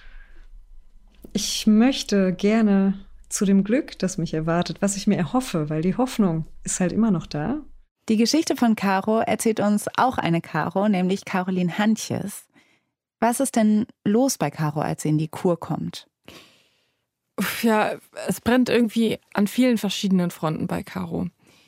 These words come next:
Speaker 3: Das grundlegende Problem ist, dass sie sich von Roman trennen will und das auch schon seit langer Zeit, seit drei Jahren. Und sie hat ihm das zwar schon gesagt, aber die beiden wohnen trotzdem noch zusammen, auch weil sie zwei kleine Kinder haben.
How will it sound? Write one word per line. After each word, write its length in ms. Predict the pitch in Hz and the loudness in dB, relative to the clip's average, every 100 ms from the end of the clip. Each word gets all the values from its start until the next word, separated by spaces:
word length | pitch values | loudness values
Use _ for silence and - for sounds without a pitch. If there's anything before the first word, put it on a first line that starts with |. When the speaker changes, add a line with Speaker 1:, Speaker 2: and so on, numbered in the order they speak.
| _ _ _ _ - _ | _ _ _ _ -18 _
Speaker 3:
Das 200 | 185 - | -6 -4
grundlegende 580 | - 294 320 294 254 226 | 0 2 4 4 2 0
Problem 540 | - 220 202 208 214 | -2 -2 2 2 2
ist, 320 | 202 196 - _ | 0 -2 -10 _
dass 320 | - 190 208 | -6 -2 -2
sie 80 | - | 0
sich 160 | 202 - | -2 0
von 160 | 202 | -2
Roman 360 | 190 185 180 180 | 0 0 0 -2
trennen 340 | - 180 180 | -4 0 0
will 100 | 165 | 0
und 120 | 180 170 | -2 -4
das 160 | 170 | -4
auch 100 | 165 | -8
schon 200 | - 196 | -2 0
seit 200 | 185 175 | 0 0
langer 300 | 175 196 185 | 2 2 0
Zeit, 420 | - - 165 170 | -2 -4 -4 -4
seit 200 | 170 170 | -6 -4
drei 140 | 185 175 | -2 -2
Jahren. 360 | 170 165 165 | 0 0 -2
Und 200 | - 170 - - - _ _ _ _ _ | -2 -4 -6 -20 -20 _ _ _ _ _
sie 200 | - 202 | -2 0
hat 140 | 202 262 | 2 2
ihm 140 | 247 | 2
das 320 | 226 196 - - _ _ | 2 -2 -8 -16 _ _
zwar 260 | - - 185 | -8 -4 -2
schon 260 | - 185 | 0 -2
gesagt, 600 | 170 165 165 185 254 302 196 | 0 -2 -2 0 0 0 0
aber 160 | 190 | 0
die 100 | 190 | 0
beiden 380 | 190 185 196 196 | 0 2 2 0
wohnen 240 | 185 185 190 | 0 0 -4
trotzdem 500 | - 202 - - 180 | -2 -4 -2 -6 -4
noch 180 | 190 - | -6 -8
zusammen, 500 | - 180 175 175 - | -10 -8 -6 -4 -4
auch 200 | 190 - | -4 0
weil 160 | 180 | 0
sie 120 | 185 | -2
zwei 220 | 190 - 190 | -6 -10 -8
kleine 260 | 185 185 | -6 -6
Kinder 420 | - 262 269 254 | 0 2 2 2
haben. 420 | 226 233 226 233 | 0 0 0 0